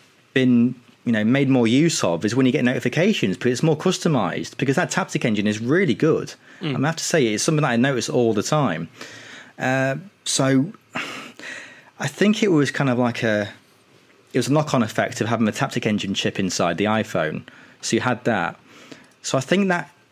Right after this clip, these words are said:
Speaker 1: thing will stay inside the iPhone, but the Force Touch itself, the interaction will go away. Um, so yeah, it is a weird one. Um, but yeah, I can see that going soon. Absolutely.
Speaker 2: I, I just, it makes zero sense. It didn't make any sense to me at the time. It doesn't make any sense to
Speaker 1: No.
Speaker 2: me now.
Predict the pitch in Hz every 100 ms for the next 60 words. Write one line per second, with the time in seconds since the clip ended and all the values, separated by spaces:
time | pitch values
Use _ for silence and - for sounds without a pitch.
0 | _ - - - 180 143 123 - 151 151
1 | 143 151 151 156 165 160 175 185 202 196
2 | _ _ _ 113 - 160 151 - 147 139
3 | - 160 117 92 113 113 120 127 117 107
4 | 98 95 107 98 104 95 - - _ _
5 | _ - _ _ - 98 95 98 95 101
6 | 104 120 113 110 104 95 131 147 143 131
7 | 139 123 95 85 87 - - - 104 98
8 | 98 95 92 - 101 92 110 131 104 104
9 | 90 92 - 82 87 - - - 101 -
10 | 98 92 92 98 _ - - - - -
11 | - - _ _ _ - - - 170 139
12 | 165 143 123 107 160 160 160 139 131 139
13 | 123 117 - 143 165 240 208 190 170 156
14 | - 139 156 139 - - 156 170 180 175
15 | 175 - 143 170 147 139 120 120 98 92
16 | 113 123 143 156 151 156